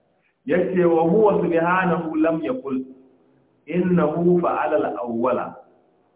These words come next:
wa huwa khalaqahum li yaf'ala bihim kullahum." Wato ba wai Allah ya ce ya halitta talikai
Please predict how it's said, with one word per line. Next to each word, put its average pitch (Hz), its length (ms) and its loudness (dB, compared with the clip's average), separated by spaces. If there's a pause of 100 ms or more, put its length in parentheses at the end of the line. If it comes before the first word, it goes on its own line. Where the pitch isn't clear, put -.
wa 123 100 -2
huwa 156 340 -2
khalaqahum 123 580 -2 (840)
li 120 200 -4
yaf'ala 156 540 0
bihim 151 380 -4
kullahum." 107 460 -4 (380)
Wato 139 300 -2
ba 143 180 2
wai 185 120 4
Allah 190 380 2
ya 175 340 0
ce - 120 0 (640)
ya 180 180 0
halitta 185 560 0
talikai 151 720 0